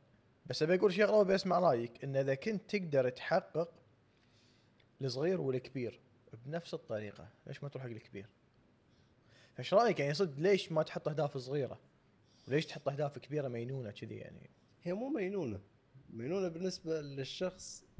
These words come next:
Speaker 2: اللي مستوى وعيه يقول مينونة، بس،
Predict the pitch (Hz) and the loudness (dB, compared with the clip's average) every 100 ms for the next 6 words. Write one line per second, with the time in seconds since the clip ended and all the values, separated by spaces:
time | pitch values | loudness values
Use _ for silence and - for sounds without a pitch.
0 | 131 131 143 139 139 - - - - - | -10 -8 -6 -6 -10 -18 -20 -20 -20 -20
1 | - - 123 113 - 185 185 185 151 127 | -20 -14 -10 -4 4 6 8 6 4 2
2 | 123 107 107 104 98 98 98 - - | -2 -4 -6 -6 -8 -10 -12 -12 -14